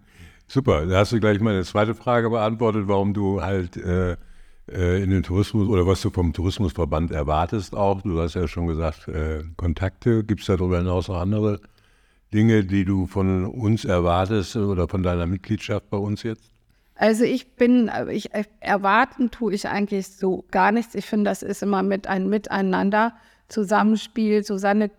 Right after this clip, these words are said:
Speaker 2: kenne ich ja jetzt auch ein bisschen besser aus Veranstaltungen. Ich finde das toll, wie ihr das macht und wie ihr auch kommuniziert und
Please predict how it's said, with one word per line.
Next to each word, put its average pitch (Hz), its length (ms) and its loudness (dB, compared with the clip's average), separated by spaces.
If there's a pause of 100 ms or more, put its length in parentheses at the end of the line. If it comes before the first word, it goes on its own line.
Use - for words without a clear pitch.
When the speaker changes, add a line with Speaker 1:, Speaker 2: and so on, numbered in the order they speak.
(120)
Speaker 2:
kenne 214 280 0
ich 208 120 -4
ja 202 140 0
jetzt - 480 -6
auch 214 260 -2
ein 233 140 -12
bisschen 226 400 -2
besser 220 360 0
aus 208 140 0
Veranstaltungen. 214 720 0 (300)
Ich 254 160 -2
finde 294 160 0
das 269 100 0
toll, 254 300 0
wie 254 80 0
ihr 226 100 2
das 214 220 0
macht 240 300 0
und 220 180 0
wie 220 120 0
ihr 202 200 2
auch 202 100 -2
kommuniziert 220 720 -2
und 202 200 -2